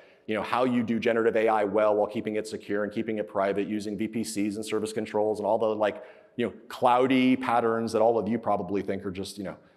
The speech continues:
obvious, right? But have been a really big challenge for big companies. There are enough digital natives now that have plowed that ground that these patterns exist. I was talking to some of you before this. I think one of the big challenges for us is to make them more obvious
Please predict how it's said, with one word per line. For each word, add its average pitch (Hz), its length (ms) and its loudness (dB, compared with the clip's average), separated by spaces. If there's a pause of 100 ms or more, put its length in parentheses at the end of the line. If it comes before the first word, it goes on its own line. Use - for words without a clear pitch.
(380)
obvious, 87 640 -4 (360)
right? 104 360 -2
But 107 280 0
have 101 200 -2
been 107 300 0
a 98 100 -2
really 107 240 4
big 101 180 -2
challenge 95 480 -4
for 98 100 -10
big 185 180 -2
companies. 92 420 -6
There 127 160 2
are 117 40 2
enough 120 320 -2
digital 113 260 0
natives 127 240 2
now 107 120 2
that 92 80 0
have - 120 -4
plowed 104 340 -2
that 92 200 -2
ground 117 340 -2
that 101 160 -2
these 113 140 -8
patterns 113 460 -2
exist. 87 560 -4 (320)
I 113 80 4
was 107 160 2
talking 113 280 2
to 101 60 -4
some 110 160 -2
of 101 120 -2
you 101 60 0
before 135 340 0
this. 107 200 -2
I 101 80 -2
think 104 160 -4
one 104 140 -2
of 101 80 -2
the 98 60 -2
big 98 160 -4
challenges 98 340 -6
for - 200 -8
us 139 260 -2
is 104 100 -14
to 101 100 -12
make 98 200 -4
them 95 120 -6
more 95 240 -4
obvious 92 600 -4